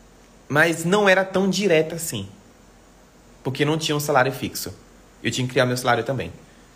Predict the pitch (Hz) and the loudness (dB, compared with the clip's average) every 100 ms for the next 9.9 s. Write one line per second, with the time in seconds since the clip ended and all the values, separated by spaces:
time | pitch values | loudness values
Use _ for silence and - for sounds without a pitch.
0 | - - - - - - - - - 117 | -20 -20 -20 -20 -20 -20 -20 -20 -14 0
1 | 139 151 147 147 175 175 175 170 165 180 | 4 4 4 2 2 2 2 2 0 0
2 | 208 240 247 262 294 - - - - - | 2 2 0 -2 -4 -16 -20 -20 -20 -20
3 | - 135 151 156 156 160 160 151 156 151 | -10 0 0 2 2 4 2 2 -2 -4
4 | 156 160 98 92 92 - - - - 123 | -6 -4 -4 -4 -10 -16 -20 -20 -6 0
5 | 180 185 151 147 120 - - - - - | 0 -2 -8 -8 -8 -8 -10 -12 -20 -20
6 | - - - - - - - - - - | -20 -20 -20 -20 -20 -20 -20 -20 -20 -20
7 | - - - - - - - - - - | -20 -20 -20 -20 -20 -20 -20 -20 -20 -20
8 | - 113 113 110 131 190 - - - - | -2 4 6 6 2 -2 -8 -10 -16 -20
9 | - 120 117 117 135 147 147 - 160 | -8 -4 -4 -2 -2 -4 -8 -8 -8